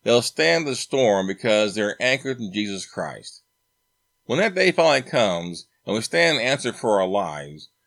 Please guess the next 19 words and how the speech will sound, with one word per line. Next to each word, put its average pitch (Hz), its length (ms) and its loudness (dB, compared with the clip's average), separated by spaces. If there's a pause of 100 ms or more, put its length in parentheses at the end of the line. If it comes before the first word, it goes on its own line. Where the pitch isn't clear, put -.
(220)
those 175 240 4
who 165 100 0
accepted 139 440 -2
Christ 127 380 2
as 113 40 -8
their 110 140 0
Lord 107 260 0
and 92 100 -8
Savior 85 680 -2 (200)
will - 160 -4
enter 139 260 0
into 123 200 -2
heaven. 87 400 -4 (540)
There 120 100 6
will 117 40 6
be 156 180 4
no 170 160 2
more 143 200 4
uncertainties, 87 960 -4